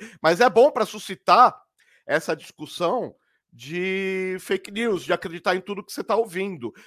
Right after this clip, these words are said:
Você tem que aprender a fazer check news, tá? Eu vou falar disso. Hoje em dia, politicamente correto está em todos os espectros políticos,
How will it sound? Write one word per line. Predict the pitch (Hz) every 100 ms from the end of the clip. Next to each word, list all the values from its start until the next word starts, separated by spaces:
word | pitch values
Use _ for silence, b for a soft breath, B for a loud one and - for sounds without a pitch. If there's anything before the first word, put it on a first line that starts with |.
| b
Você | 139 151 180
tem | - 254 285
que | 254
aprender | 220 208 175 165 226
a |
fazer | 220 190 175 247 254 B B
check | - - - 330 370 - _ _
news, | 170 240 254 156 - - _ _ _ _
tá? | 117 185 226 _
Eu | 151 147
vou | 156
falar | 160 170
disso. | 165 160 127 - _ B 185 185 B _
Hoje | 185 202 208
em |
dia, | 151 196 247
politicamente | - 185 185 185 185
correto | - 170 180
está | - -
em | 170
todos | - 220 196
os | 208 190
espectros | 180 - 175 - -
políticos, | - 185 147 131 117